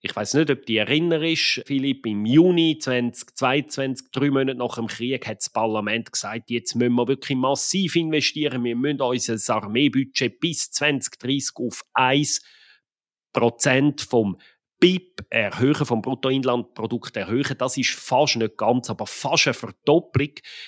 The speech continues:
wäre das zu dem Zeitpunkt gewesen vom damaligen Armeebudget. Und mit dem Geld hat die Armee auch angefangen zu planen, ihre Beschaffungen.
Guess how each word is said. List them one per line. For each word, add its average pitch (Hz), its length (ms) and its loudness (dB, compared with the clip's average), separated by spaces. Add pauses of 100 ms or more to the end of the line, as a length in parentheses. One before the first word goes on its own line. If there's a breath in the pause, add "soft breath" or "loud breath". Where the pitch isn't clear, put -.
wäre 127 280 0
das 123 220 0
zu - 140 -2
dem 120 240 0
Zeitpunkt 123 500 -4
gewesen 120 180 -2
vom 110 160 -6
damaligen 104 460 0
Armeebudget. 107 960 -2 (540 loud breath)
Und 135 400 0 (640)
mit 131 280 0
dem 151 320 4
Geld 139 340 2
hat 101 180 -10
die 113 60 -6
Armee 104 320 -2
auch 95 200 0
angefangen 92 380 -4
zu - 80 -20
planen, 135 460 2
ihre 107 220 0
Beschaffungen. 107 840 -4